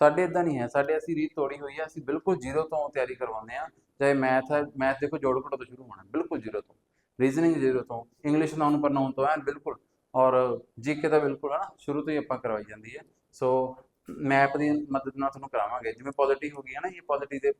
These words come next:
ਜਿਹੜੀ ਦਸਵੀਂ 'ਚ ਆਪਾਂ ਪੜ੍ਹਦੇ ਨਾਗਰਿਕ ਸ਼ਾਸਤਰ ਉਹੀ ਹੈ, ਫਿਰ ਸਟੈਟਿਕ ਜੀ ਕੇ ਹੋ ਗਈ ਜੀ,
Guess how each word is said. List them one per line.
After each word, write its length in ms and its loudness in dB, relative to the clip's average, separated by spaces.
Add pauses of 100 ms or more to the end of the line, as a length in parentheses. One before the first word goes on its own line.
ਜਿਹੜੀ 160 -8 (260)
ਦਸਵੀਂ 300 -4
'ਚ 40 0
ਆਪਾਂ 160 0
ਪੜ੍ਹਦੇ 320 -2
ਨਾਗਰਿਕ 300 -6
ਸ਼ਾਸਤਰ 300 -8
ਉਹੀ 260 -6
ਹੈ, 80 -10 (460)
ਫਿਰ 120 2
ਸਟੈਟਿਕ 380 0
ਜੀ 140 -4
ਕੇ 160 -4
ਹੋ 120 -4
ਗਈ 120 -10
ਜੀ, 140 -18